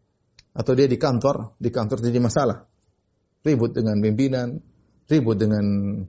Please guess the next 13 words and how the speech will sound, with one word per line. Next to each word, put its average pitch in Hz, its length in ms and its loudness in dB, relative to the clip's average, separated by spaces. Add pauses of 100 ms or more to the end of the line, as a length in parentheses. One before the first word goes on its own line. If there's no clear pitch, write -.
(260)
eh, 101 540 -2 (880)
eh, 101 880 -4 (120)
kolega 110 720 2 (180)
teman 110 300 -2
kerjanya 139 500 2
misalnya. 131 720 0 (640)
Dalam 139 320 0
kondisi 170 320 0
pening, 185 240 2
dia 208 160 4
pulang 240 240 4
ke 202 160 4
rumah, 247 560 2